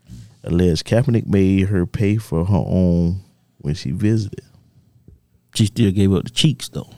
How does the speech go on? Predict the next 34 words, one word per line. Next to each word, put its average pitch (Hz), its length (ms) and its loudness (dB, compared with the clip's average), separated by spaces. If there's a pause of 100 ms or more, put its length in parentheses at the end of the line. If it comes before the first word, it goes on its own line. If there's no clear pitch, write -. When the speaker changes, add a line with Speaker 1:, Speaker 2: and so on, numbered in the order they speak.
(360)
Speaker 1:
<laughs> 127 100 -6 (140)
She - 180 -10
did. 147 420 -12 (260)
Speaker 2:
Okay, 92 240 0
Speaker 1:
But 87 100 2
Speaker 2:
so 98 80 2
Speaker 1:
she 104 60 2
Speaker 2:
what's 127 140 2
Speaker 1:
was - 80 -2
Speaker 2:
the 175 60 4
Speaker 1:
trying 165 120 4
Speaker 2:
problem 120 180 4
here? 85 200 0 (320)
Speaker 1:
But 101 260 -2
the 143 140 0
thing 135 360 2
was, 113 460 2 (240)
her 143 160 0
thing 120 420 -2
was, 110 360 -4
yeah, 139 180 0
she 160 140 -2
gonna 120 160 -2
give 110 160 0
it 78 40 -4
the 69 100 -6
cheeks 180 300 -2
because, 120 480 0
you 156 80 -2
know, 139 280 0 (800)
she - 180 -8
trying 123 300 -2
to 110 60 -2
damn 110 520 0